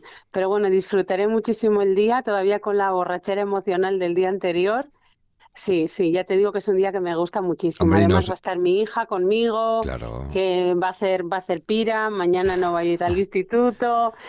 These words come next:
Speaker 1: sea, que va a ser un día muy chulo porque quiero que se empape, ¿no? De esa emoción que se respira por la calle, de ese buen rollo, de esas sonrisas.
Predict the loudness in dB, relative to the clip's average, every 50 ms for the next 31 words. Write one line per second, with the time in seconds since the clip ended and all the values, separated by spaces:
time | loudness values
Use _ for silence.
0 | -18 -18 -12 -8 -8 -6 -4 -4 -4 -4 -4 -4 -2 0 0 0 0 0 0 0
1 | 0 -2 -2 0 0 0 0 0 -2 -4 -6 -8 -8 -4 -2 -2 -2 -2 -4 -6
2 | -4 -4 -4 -4 -2 -2 -4 -4 -2 -2 0 0 2 2 2 0 0 0 -2 -2
3 | 0 0 0 -2 0 -2 -2 -2 -2 -4 -4 -4 -4 -4 -6 -6 -4 -2 -2 -2
4 | -2 -4 -4 -4 -4 -4 -6 -4 -4 -4 -4 -2 -2 0 0 0 2 0 0 -2
5 | -2 -2 0 0 0 0 -2 -2 -2 -2 0 0 0 0 0 -2 -4 -6 -8 -4
6 | -4 -4 -4 -2 0 0 0 0 0 -2 -4 -4 -4 -4 -8